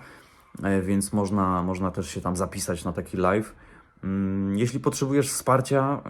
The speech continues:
y, w tych wzorcach, w tych przemyśleniach, w tych refleksjach,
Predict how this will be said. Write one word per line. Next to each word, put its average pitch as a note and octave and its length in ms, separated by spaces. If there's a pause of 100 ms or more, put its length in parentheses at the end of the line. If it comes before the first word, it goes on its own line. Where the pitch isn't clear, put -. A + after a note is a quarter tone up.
(240)
y, G#2+ 40
w G#2+ 40
tych G#2+ 220
wzorcach, A#2+ 560
w - 60
tych G#2+ 360 (300)
przemyśleniach, A#2 840
w - 60
tych G#2 180
refleksjach, G#2+ 840